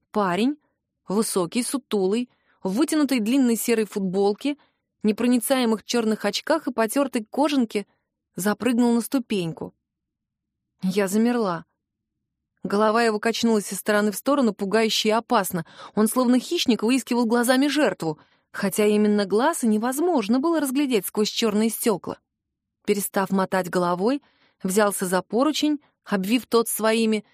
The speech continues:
безобразными тонкими пальцами, и как-то странно покачнулся, хотя автобус ещё не начинал движение.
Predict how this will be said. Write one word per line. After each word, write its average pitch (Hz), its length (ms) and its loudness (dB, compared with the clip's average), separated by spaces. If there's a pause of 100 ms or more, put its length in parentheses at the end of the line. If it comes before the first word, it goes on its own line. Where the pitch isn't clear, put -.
(200)
безобразными 208 760 0
тонкими 202 460 -2
пальцами, 185 640 -4 (440)
и - 80 -6
как-то - 280 -2
странно 233 380 2
покачнулся, 233 680 0
хотя 190 300 -2
автобус 240 440 -2
ещё 208 300 -2
не 226 100 2
начинал 240 400 0
движение. 185 640 -4